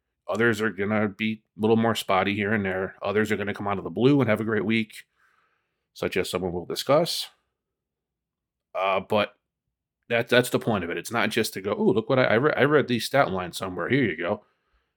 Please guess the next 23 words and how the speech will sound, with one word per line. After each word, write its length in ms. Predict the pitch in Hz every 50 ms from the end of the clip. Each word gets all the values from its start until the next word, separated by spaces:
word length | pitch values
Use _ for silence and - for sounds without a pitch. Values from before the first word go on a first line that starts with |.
| _ _
It's 100 | _ -
to 60 | - 110
give 140 | 113 107
you 80 | 113 107
my 160 | 98 101 113
opinion, 520 | 113 110 - 120 113 110 110 107 107 101 -
my 220 | 92 - 98 107
viewpoint, 540 | 98 98 101 104 104 - 104 101 104 - - -
to 60 | -
help 220 | 107 104 95 -
you 100 | 110 107
navigate 680 | 104 101 101 104 95 104 - 98 98 95 95 - - _ _ _ _
this 140 | _ - -
crazy 300 | - - 117 104 95 101
game 200 | 92 107 101 101
we 80 | 95 92
call 160 | - 104 92
fantasy 320 | - 101 95 87 - -
football. 400 | - - - - - - - - _ _ _ _ _ _ _ _ _ _ _ _ _ _ _ _ _ _ - -
So, 320 | - - 131 107 85 - - _ _ _ _ _ _ _ _ _ _ _ _ _ _ _ _ _ _ _
now, 280 | - 127 127 98 78 - - _ _ _ _ _ _ _ _ _ _ _ _ _ _ _ _ _ _ _
get 140 | - 107 120
up. 220 | 110 - - -